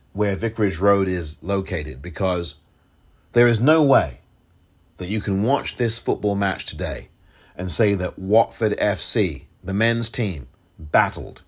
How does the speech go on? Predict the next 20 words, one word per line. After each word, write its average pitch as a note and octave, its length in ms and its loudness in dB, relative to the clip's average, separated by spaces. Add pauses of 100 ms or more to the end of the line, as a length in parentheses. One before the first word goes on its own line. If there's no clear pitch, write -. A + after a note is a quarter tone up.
(140)
quite E2+ 360 0
well C#2+ 300 -6 (240)
against D#2+ 340 -6
this F2 160 -6
Millwall D#2 480 -6
side, - 340 -6 (1400)
who C3 120 4
has A#2+ 140 6
now D3 220 4
turned C3+ 340 0
Watford A#2+ 320 2
over G2+ 420 2 (600)
two G3+ 480 0 (460)
occasions A2+ 760 0 (1800)
on C3 200 6
the C3+ 60 4
spin, F2 460 -2 (960)
and A#2 240 2
very D#3 320 4
easily, C#3 680 2